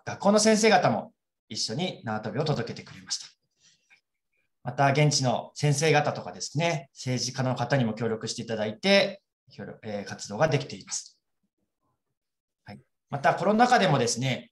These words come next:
えー、実際縄跳びは届けていなかったんですが、えー、できることをやろうということで、えー、ネパールの自然災害の義援金を集めたり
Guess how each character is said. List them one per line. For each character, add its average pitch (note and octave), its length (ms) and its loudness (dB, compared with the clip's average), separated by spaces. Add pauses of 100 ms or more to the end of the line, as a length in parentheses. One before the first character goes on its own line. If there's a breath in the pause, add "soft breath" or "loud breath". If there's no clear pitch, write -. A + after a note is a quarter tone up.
え A#2 60 -8
ー、 A#2+ 40 -6
実 C3 220 0
際 F#3+ 40 0
縄 F3+ 200 4
跳 A#3 100 4
び G#3 80 4
は D3+ 300 6
届 D3 260 -4
け D3+ 60 -6
て C3 80 -2
い B2+ 100 -2
な C#3 160 2
か C#3 80 0
っ C3 120 -6
た B2+ 100 -2
ん - 20 -2
で A2 80 -4
す C3 140 -6
が、 E3+ 320 4 (180)
え A2+ 80 -10
ー、 G#2+ 60 -8
で A#2 100 -12
き C#3+ 100 -6
る B2 80 -6
こ A2+ 120 -8
と A2+ 100 -8
を G#2 60 -6
や G#2 100 -2
ろ F#3+ 120 2
う F#3+ 60 -2
と D3 80 -2
い C3 40 0
う - 60 -10
こ A2 100 -8
と G#2 100 -8
で、 - 220 -12 (200)
え G2 240 -12
ー、 G#2+ 40 -10
ネ A#2+ 80 -8
パ C3 140 -2
ー B2 80 2
ル A2+ 40 -4
の G2+ 60 -6
自 - 180 -6
然 C3+ 160 -2
災 G3 220 4
害 D3 180 4
の G2 140 -8 (160)
義 A2 120 -10
援 G#2 100 -12
金 G#2 200 -16
を G#2 140 -8
集 - 200 -14
め G2 60 -10
た G#2 140 -10
り F3+ 340 -4